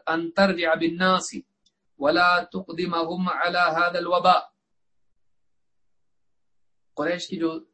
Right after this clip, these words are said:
س-، یعنی، بزرگ لوگ تھے، شیوخ تھے، انہوں نے کیا رائے دی متفقہ طور پر؟ انہوں نے کہا کہ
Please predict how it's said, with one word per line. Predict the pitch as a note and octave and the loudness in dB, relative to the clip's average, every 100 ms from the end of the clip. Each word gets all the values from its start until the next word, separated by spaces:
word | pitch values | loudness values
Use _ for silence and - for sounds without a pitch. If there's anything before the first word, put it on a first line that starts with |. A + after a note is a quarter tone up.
| _ | _
س-، | - - - - - | -20 -14 -14 -14 -8
یعنی، | B2+ C3+ C3 C3 _ _ _ _ _ | -6 -4 -6 -10 _ _ _ _ _
بزرگ | C#3+ D#3+ F#3 | -4 0 0
لوگ | D#3+ B2 | 0 -6
تھے، | - - B2+ C3 - _ _ _ | -8 -12 -10 -10 -14 _ _ _
شیوخ | - - D#3 F#3+ F#3+ - | -14 -4 0 0 0 -6
تھے، | C3+ B2+ A2+ | -8 -8 -8
انہوں | C3+ D#3 | -6 -4
نے | E3+ - | -4 -4
کیا | - E3+ | 0 2
رائے | F3+ F3+ | 2 0
دی | F#3+ | -2
متفقہ | E3+ E3+ D#3+ E3 | -2 -6 -6 -4
طور | E3+ E3 E3 | -2 0 2
پر؟ | E3+ | 0
انہوں | F#3+ G3+ _ _ _ _ _ - | -2 -4 _ _ _ _ _ -10
نے | D#3+ D#3+ | -6 -2
کہا | E3+ F3 | 0 0
کہ | F#3+ F3+ F3+ F#3 | -2 -6 -6 -8